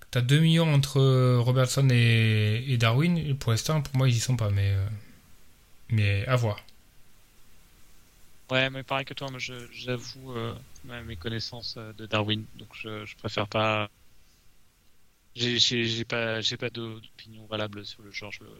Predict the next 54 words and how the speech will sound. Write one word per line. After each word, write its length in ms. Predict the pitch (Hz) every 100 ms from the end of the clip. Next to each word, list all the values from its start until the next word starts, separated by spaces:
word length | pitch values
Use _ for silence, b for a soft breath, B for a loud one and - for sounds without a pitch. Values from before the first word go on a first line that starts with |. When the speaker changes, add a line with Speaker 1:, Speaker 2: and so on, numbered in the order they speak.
| 113
Speaker 2:
je 60 |
le 40 | 117
connais 220 | 113 110
pas 140 | 101
assez. 280 | 104 - - -
Donc, 240 | 107 143 123
Speaker 1:
Ouais, 80 | 135
on 100 | 123
va 120 | 120
lui 60 | 123
donner 200 | 131 135
un 60 |
peu 120 | 127
de 60 | 120
Speaker 2:
j'attends 140 | 117
Speaker 1:
temps 60 | 151
Speaker 2:
de 40 | 143
Speaker 1:
pour 100 | 117
Speaker 2:
voir 80 | 123
Speaker 1:
voir. 100 | 147
Speaker 2:
quelques 180 | -
matchs, 220 | 110 104 110
ouais. 80 | 110 - - -
Speaker 1:
Mais, 240 | 123 117 113
euh, 640 | 110 110 110 110 110 113 127 -
Speaker 2:
Et 40 |
après, 240 | 120 - 180
par 160 | 160
contre, 160 | 180 175
si 280 | - - 147
tu 220 | - 151
décides, 640 | 147 143 - 165 143 131 -
si, 400 | 131 - 139 139
euh, 340 | 127 117 117 113
dans 200 | 127 131
le 60 |
coup, 120 | - - -
ceux 140 | 151
qui 140 | -
décident 460 | 135 131 - 131 123
de, 340 | 117 113 110 -
qu'on 180 | 117
vraiment, 380 | 104 107 117 123
qu'ils 180 | 120 120
le 40 |
connaissent 400 | 110 113 113 -
mieux 140 | 127 123
que 80 | -
nous 340 | 127 127 127 120
et 80 |
qui 160 | 110 -
sont 180 | - 110
vraiment, 600 | 104 110 113 117 117
euh, 80 | 110